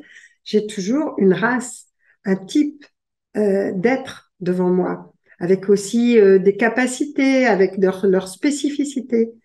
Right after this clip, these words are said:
Mais c'est pas multiple comme sur Terre. Sur Terre, ce qui est extraordinaire, c'est que c'est un mélange, justement, de toutes ces différentes planètes, de ces êtres de différentes planètes.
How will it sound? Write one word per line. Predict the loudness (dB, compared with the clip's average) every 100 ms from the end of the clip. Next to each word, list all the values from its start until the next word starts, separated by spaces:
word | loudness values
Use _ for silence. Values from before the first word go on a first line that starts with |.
| _ _ _
Mais | 2 2
c'est | 2 -2
pas | 0 2
multiple | 4 2 0 -4 -4 -2
comme | -2 2 2 2
sur | -2 -6 -4
Terre. | -4 -4 -10 _ _ _ _ _
Sur | -6 -4
Terre, | -2 -2
ce | 0
qui | 0
est | 0
extraordinaire, | -2 -2 0 0 2 0 0 -2
c'est | -8
que | -8
c'est | -8 -6
un | 0
mélange, | 4 6 6 4 2 -2 -4
justement, | -6 -2 -2 -2 -4 -12 _ _ _ _ _
de | 0 0
toutes | 2 0 0
ces | -4 2 6 8 8 8 8 8 6 4
différentes | 2 -2 -2 0 2 0 -2
planètes, | -2 0 0 0
de |
ces | 0 0 0
êtres | -2 -2 0
de | 2
différentes | 0 -2 -2 0 0
planètes. | -2 -2 -2